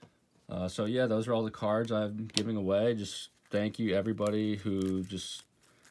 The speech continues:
interacts and participates in this community. It's such a, such an interesting and,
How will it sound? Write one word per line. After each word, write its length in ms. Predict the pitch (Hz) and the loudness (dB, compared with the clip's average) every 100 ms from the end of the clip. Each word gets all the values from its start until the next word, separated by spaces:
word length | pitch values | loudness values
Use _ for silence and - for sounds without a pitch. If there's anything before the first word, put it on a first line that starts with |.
| - | -6
interacts 560 | 113 104 98 101 98 | 0 2 2 2 0
and 100 | - | -4
participates 640 | 92 98 92 95 - 95 90 | -4 -4 -4 -6 -2 -2 -2
in 60 | 92 | -4
this 80 | |
community. 640 | - 98 90 90 90 92 90 | -4 -4 -2 0 0 0 -2
It's 160 | 87 | -4
such 380 | - 98 92 - - | -4 -2 -2 -4 -6
a, 480 | 90 90 90 87 87 - _ - _ _ _ _ _ _ _ _ _ - - _ _ _ - _ - | -4 -2 -2 -2 -6 -12 _ -20 _ _ _ _ _ _ _ _ _ -20 -20 _ _ _ -20 _ -20
such 280 | - 120 120 | -4 -2 -2
an 80 | 101 | -2
interesting 840 | 95 92 107 - 101 95 98 95 | -2 -4 -6 -4 -4 -2 -2 -2
and, 640 | 90 90 90 87 87 87 | 0 0 0 -2 -2 -4